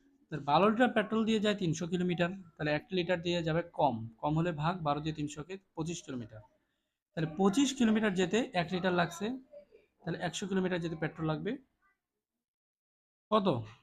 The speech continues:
বেশি, তাহলে পঁচিশ দিয়ে একশো কে ভাগ দিব, তাহলে পঁচিশ দিয়ে একশো ভাগ দিলে চার, তাহলে পঁচিশ কিলোমিটারে তার এক লিটার লাগে, তাহলে একশো মিটারে লাগবে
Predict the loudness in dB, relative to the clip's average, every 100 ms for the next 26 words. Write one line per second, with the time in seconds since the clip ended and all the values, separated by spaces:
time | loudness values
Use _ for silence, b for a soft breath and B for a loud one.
0 | -2 0 -2 -4 -2 -2 -4 -4 -2 -2
1 | -2 -6 -4 -4 -4 -6 -8 -8 -8 -6
2 | -6 -6 -4 -4 -4 -8 -10 -4 -2 -2
3 | -8 _ _ _ _ _ _ _ _ _
4 | _ -20 _ _ -2 0 0 -4 -2 -2
5 | -2 -2 0 2 2 0 0 2 0 -2
6 | -2 -4 -4 -6 -2 0 -2 -2